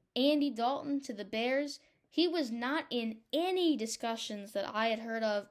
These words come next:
up until recently with the Bears, so it is very weird to me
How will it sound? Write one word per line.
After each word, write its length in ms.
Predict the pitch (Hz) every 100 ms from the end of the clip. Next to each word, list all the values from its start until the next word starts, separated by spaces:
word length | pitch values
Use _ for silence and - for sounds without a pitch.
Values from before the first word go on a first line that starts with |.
| -
up 160 | 220
until 340 | 240 220 220 202
recently 760 | 240 330 330 269 - 214 196 _ _ _ _ _
with 200 | 220 233
the 60 | 208
Bears, 420 | 196 247 226 220
so 160 | 240 240
it 160 | 277
is 140 | 294 233
very 560 | 226 269 349 370 349 330 _ _ _ _ - _ _ _
weird 580 | - 196 254 262 - - - -
to 100 | -
me 280 | 208 202